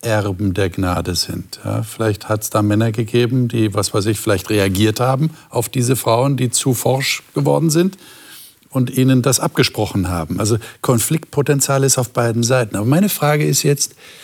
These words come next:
findet ihr es gut, dass jemand dazu Stellung nimmt? Oder würdet ihr nicht, wie vielleicht mancher unserer Zuschauer sagen, das geht doch niemandem was an?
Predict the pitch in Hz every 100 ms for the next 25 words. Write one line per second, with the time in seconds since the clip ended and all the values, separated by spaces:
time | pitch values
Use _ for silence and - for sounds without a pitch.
0 | - - - 151 185 170 151 139 117 -
1 | - _ - 107 175 262 - - _ _
2 | _ _ _ _ _ _ _ _ 131 143
3 | 131 - 113 143 165 165 160 - 113 120
4 | - - 117 101 - - 92 110 151 180
5 | - 202 226 208 - - _ - - _
6 | - 135 160 180 170 160 160 165 - -
7 | 160 160 151 160 160 - - 135 123 113
8 | 117 101 - 113 113 113 104 101 98 151
9 | 180 120 110 117 110 110 110 135 156 156
10 | - - _ _ - - 101 - - 120
11 | - 123 - 107 110 107 107 113 104 -
12 | - 90 76